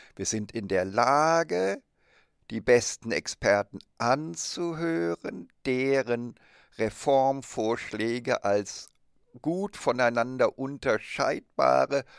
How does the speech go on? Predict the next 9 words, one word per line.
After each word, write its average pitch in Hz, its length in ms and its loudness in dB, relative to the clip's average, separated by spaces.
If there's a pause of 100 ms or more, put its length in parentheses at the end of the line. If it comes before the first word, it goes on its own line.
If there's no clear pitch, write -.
(140)
Vorschläge 165 1120 -2 (160)
in 165 480 -6 (180)
ein, 131 1040 -2 (720)
jetzt - 280 -14
muss - 200 -12
ich - 120 -16
hier 135 240 -10
hin, 151 400 -10 (920)
in 147 400 -6